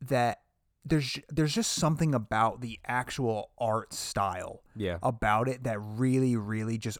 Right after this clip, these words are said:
Speaker 1: always catches my eye. And it is hands down just one of my favorite things. And again, it's like, it's just so, it's so simple, but, like, again, so powerful.
Speaker 2: Mm-hmm.
Speaker 1: Like, it, it just g-, makes me wa-, like, it looks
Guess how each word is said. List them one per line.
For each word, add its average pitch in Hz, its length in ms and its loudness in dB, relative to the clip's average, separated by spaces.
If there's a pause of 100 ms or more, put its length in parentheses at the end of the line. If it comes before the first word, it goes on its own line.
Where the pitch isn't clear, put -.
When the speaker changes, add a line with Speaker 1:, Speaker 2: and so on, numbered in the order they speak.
Speaker 1:
always 110 400 -4
catches 104 380 -8
my 98 180 -6
eye. 101 360 -4 (480)
And 113 480 -2 (220)
it 131 220 -6
is 135 200 0
hands 131 400 -2
down 113 200 -2
just 110 100 -8
one 117 100 0
of 113 40 2
my 113 80 2
favorite 113 280 2
things. 147 180 0
And 113 80 0
again, 120 300 2
it's 110 180 -4
like, 110 240 0 (720)
it's 127 240 -6
just 156 260 0
so, 135 680 4 (580)
it's 156 160 2
so 180 220 4
simple, 175 680 2 (200)
but, 131 160 4
like, 123 340 2
again, 127 420 2
so 127 280 0
powerful. 127 760 2
Speaker 2:
Mm-hmm. 117 220 -4
Speaker 1:
Like, 123 180 -2
it, 120 40 -6 (260)
it 139 60 2
just 151 280 0
g-, 135 120 -4
makes 135 340 0
me 139 140 4
wa-, 113 240 -2
like, 131 180 2
it 151 80 4
looks 147 580 4